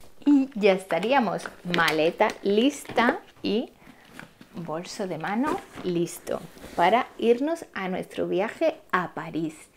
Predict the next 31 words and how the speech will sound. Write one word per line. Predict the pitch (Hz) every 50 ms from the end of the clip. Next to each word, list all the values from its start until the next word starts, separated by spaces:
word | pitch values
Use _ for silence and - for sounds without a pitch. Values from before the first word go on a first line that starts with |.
| - - - - - - - -
Estos | - 185 185 185 - - 247 233 226 220 202 208 190 180
días | 202 226 254 254 254 330 370 -
que | - 208
voy | 202 196 180
a | 190
estar | 196 - - 180 180
fuera, | - - - 214 214 220 214 240 285 277
voy | 208 202 196 202 214
a | 208
estar | 208 - - 208 202 202 220 208
grabando | 196 190 190 185 185 185 190 196 214 220 247 262
todo | - 233 208 190 196
lo | 196 180
que | 185 190
es | 175 - -
el | 180 180
viaje, | 180 180 170 175 180 180 180 185 - 202
las | 185 180 185 180
visitas | 180 175 - - 208 - 170
que | - - -
vamos | 180 180 185 190
a | 180
hacer | 175 - - 208 208 202
y | 185
voy | 180 180 185
a | 185
grabar | 185 185 185 185 202 196
todo | - - 175 180 170
lo | 165 - - -
que | 170 165
pueda, | - - - - 196 226 285